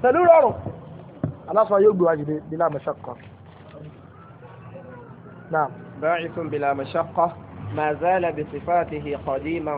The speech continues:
Speaker 2: قبل خلقه. لم يزدد بكونهم شيئا لم يكن قبلهم من صفاته.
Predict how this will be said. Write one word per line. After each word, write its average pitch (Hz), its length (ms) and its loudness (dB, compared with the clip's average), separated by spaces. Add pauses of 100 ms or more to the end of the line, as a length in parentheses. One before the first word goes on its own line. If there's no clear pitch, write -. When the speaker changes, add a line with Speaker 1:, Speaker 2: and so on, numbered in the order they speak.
(100)
Speaker 2:
قبل 147 320 -2
خلقه. 135 460 -8 (800)
لم 165 260 -4
يزدد 143 420 -4
بكونهم 139 680 -8
شيئا 165 520 -8 (340)
لم 151 240 -6
يكن 143 320 -6 (100)
قبلهم 135 640 -6 (220)
من 120 160 -10 (100)
صفاته. 110 540 -14